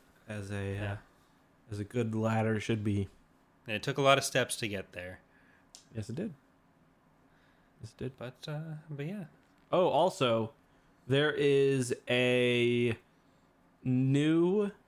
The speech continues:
Speaker 1: um, there's a new Wedge Antilles story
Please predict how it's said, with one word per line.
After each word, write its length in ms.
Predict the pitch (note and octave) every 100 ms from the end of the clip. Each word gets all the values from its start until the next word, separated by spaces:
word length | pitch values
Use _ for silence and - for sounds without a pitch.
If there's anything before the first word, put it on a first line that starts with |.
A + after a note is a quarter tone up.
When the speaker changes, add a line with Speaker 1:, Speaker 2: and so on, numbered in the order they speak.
| _ _ _ _
Speaker 1:
um, 680 | A#2+ A#2 A#2 A#2 A2+ A2+ A2 - _ _ _ _ _ _ _ _
there's 240 | B2+ B2 A2+
a 120 | B2
new 380 | B2 B2+ D3 D3+
Wedge 340 | A2+ B2 B2
Antilles 440 | C#3+ C3+ B2 B2+ B2
story 580 | - A2+ G#2+ A2+ C3+